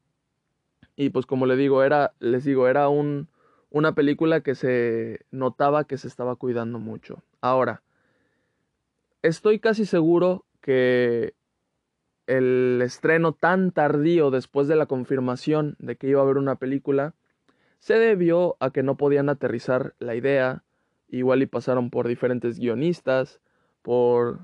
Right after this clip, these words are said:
diferentes personas que tenían diferentes ideas, hasta que llegaron ya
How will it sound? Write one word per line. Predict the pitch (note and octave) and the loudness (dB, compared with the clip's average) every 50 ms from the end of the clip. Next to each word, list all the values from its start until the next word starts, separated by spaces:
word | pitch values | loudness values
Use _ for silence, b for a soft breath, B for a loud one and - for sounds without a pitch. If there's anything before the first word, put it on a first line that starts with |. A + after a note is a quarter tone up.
| - - | -16 -10
diferentes | - C3 B2+ C3+ C3 C#3 D3 D#3+ E3 - | -8 -6 -2 -2 0 0 0 -2 -2 -2
personas | - D3 C#3+ - D3+ D3 D3 D3+ D3+ C#3+ | -2 -4 -2 0 -2 0 0 0 -2 -4
que | - C3+ | -4 -6
tenían | A#2 - B2 B2 C3 C3+ | -6 -4 -4 -4 -2 -2
diferentes | C#3 C3 D3 B2 B2+ B2+ B2+ C3+ B2+ - | -2 -2 -2 -2 -4 -4 -4 -4 -4 -2
ideas, | C3 B2+ C3+ C#3 C#3+ D3 D3+ - _ _ _ _ _ _ _ _ | 0 0 2 2 2 0 -2 -4 _ _ _ _ _ _ _ _
hasta | - B2+ B2 - C3 A#2+ | -6 -6 -6 -6 -6 -4
que | - B2+ | -2 0
llegaron | B2+ B2 A#2+ B2 B2 B2+ C3 C3 | 0 2 2 2 0 0 0 0
ya | B2+ B2+ B2+ B2+ C3 B2+ B2 C#3+ | 0 2 2 2 2 0 -2 -4